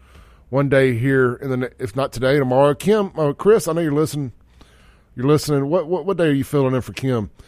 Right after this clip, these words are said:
And Kevin McCarthy is the name that was eluding me. Wouldn't be surprised a bit if Kevin McCarthy has something to do with it based on his track record.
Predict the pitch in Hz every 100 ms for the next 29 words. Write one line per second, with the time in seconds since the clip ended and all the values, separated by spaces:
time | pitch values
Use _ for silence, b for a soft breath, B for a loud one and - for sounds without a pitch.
0 | b b - 214 190 135 135 151 127 117
1 | 113 120 127 123 117 113 107 117 123 127
2 | 131 120 110 _ _ _ _ _ _ _
3 | _ _ _ _ _ _ _ _ _ _
4 | _ _ _ _ _ - 147 147 135 -
5 | - 143 131 117 147 143 120 - 131 120
6 | 113 135 127 123 127 120 131 120 123 131
7 | 123 98 127 - 110 113 - - 135 120
8 | 92 87 67 60